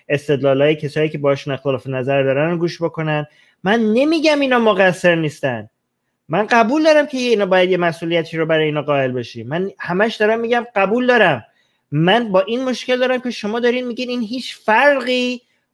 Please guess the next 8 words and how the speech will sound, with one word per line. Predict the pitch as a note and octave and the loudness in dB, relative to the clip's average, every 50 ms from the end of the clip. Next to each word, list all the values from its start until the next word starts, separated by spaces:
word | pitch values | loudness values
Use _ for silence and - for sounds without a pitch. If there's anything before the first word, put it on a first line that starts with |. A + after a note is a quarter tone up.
| _ - | _ 2
با | F3+ F#3+ | 4 4
اون | G#3+ A3 B3 C4+ C4+ | 6 4 2 0 -2
کسایی، | - - A3+ A3 A3 - A#3+ B3+ - - C#4 A#3+ | -2 0 -2 -2 0 0 -2 -2 0 0 0 0
با | F#3 E3 - G3+ F#3 | 0 0 0 2 4
داعشیا | A3 A3 G#3 G3+ G3+ G3+ - - A#3 A#3+ | 6 6 6 4 2 0 0 0 0 2
ندارن. | A#3+ B3+ C4+ C4+ C4 A#3 F#3+ E3 - - - - - | 2 2 2 2 2 2 2 0 -2 -6 -14 -20 -12
شما | - - F#3+ G3+ A3 A#3+ B3+ A3+ - - _ _ _ _ _ _ _ _ - | -4 -2 0 2 2 2 0 0 -4 -10 _ _ _ _ _ _ _ _ 2
از | F#3 F#3+ F3+ | 2 2 2